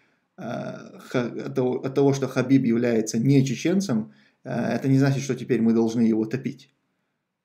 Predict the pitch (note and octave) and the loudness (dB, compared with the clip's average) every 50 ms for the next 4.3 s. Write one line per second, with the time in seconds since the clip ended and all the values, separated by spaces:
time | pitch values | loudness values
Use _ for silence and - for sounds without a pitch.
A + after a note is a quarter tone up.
0 | _ _ - A3 G#3+ G3+ E3 E3 G3+ G#3+ G3+ E3+ C3+ - A#3+ B3+ C4+ A#3+ - - | _ _ 0 2 2 4 4 6 4 4 4 2 -2 0 0 2 2 2 0 2
1 | D3 D3 D3+ D#3 F3 F3 F3 - - C3+ C#3 B2+ A#2+ C3+ D3 E3 E3 D#3 D3 C3+ | 2 2 2 6 4 4 4 2 2 4 4 4 6 6 6 6 6 2 4 2
2 | C#3 C3 - A#2 C#3 D3+ D#3 C#3+ C3 A2+ A2 A2+ - - - - - A#2+ B2 A#2 | 2 0 2 4 6 10 10 12 12 10 8 6 2 0 -4 -8 -6 -4 -4 -4
3 | - - - - D3+ F3 A3 B3+ B3+ A#3 F#3 - - - - - A#2+ C3 A#2+ A2 | -4 -6 -2 2 6 6 6 6 4 0 0 -2 -4 -8 -10 -6 0 2 2 2
4 | - F#2+ - - - _ | 0 -2 -10 -10 -12 _